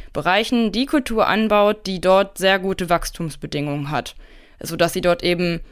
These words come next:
besonders gut gedeihen kann. Dann hätte man halt eben einen Acker, in dem oder auf dem nicht nur Weizen angebaut wird, sondern in jedem Bereich vielleicht eine andere Kultur. Dann hätte man vielleicht Weizen neben der Zuckerrübe, ich sag mal, als klassische Kulturen,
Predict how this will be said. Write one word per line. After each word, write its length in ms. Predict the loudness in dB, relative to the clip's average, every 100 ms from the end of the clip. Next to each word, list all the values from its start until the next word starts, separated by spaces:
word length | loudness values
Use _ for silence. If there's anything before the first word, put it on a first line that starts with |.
| -10
besonders 500 | -2 0 2 2 0
gut 380 | -2 0 0 -2 -6
gedeihen 460 | -2 0 0 0 -6
kann. 320 | -6 -6 -8 -12 -18 -10
Dann 160 | -4 -2
hätte 200 | 0 2
man 180 | 2 2
halt 180 | 2
eben 380 | 2 0 -2 -4 -8 -8
einen 180 | -4 -2
Acker, 260 | -2 0 -2
in 120 | 0
dem 300 | 0 -2 -4 -10 -8
oder 200 | -4 0
auf 200 | -2 -2
dem 260 | 0 2
nicht 200 | 0 -2
nur 220 | -4 -2
Weizen 320 | 2 2 0 -6
angebaut 580 | -4 -4 -2 -2 -2
wird, 220 | -2 -2 -4 -20 -20 -20 -8
sondern 420 | 0 2 2 2
in 140 | 0
jedem 300 | 2 4 4
Bereich 580 | 2 2 2 2 0 -6 -14 -12
vielleicht 280 | 0 0 0
eine 100 | 0
andere 280 | 0 -2 -4
Kultur. 440 | -4 -4 -4 -4
Dann 140 | -2
hätte 180 | -4 -4
man 160 | -4 -6
vielleicht 460 | -2 0 0 -2 -14 -20 -20 -20 -20 -20
Weizen 480 | -2 2 2 0 0
neben 180 | 2 2
der 120 | 0
Zuckerrübe, 880 | -2 0 0 2 0 2 2 0 -4
ich 120 | -6
sag 160 | -4 -2
mal, 160 | 0 0
als 280 | 0 -2
klassische 440 | -6 -6 -4 -6 -6
Kulturen, 580 | -4 -4 -2 -2 -2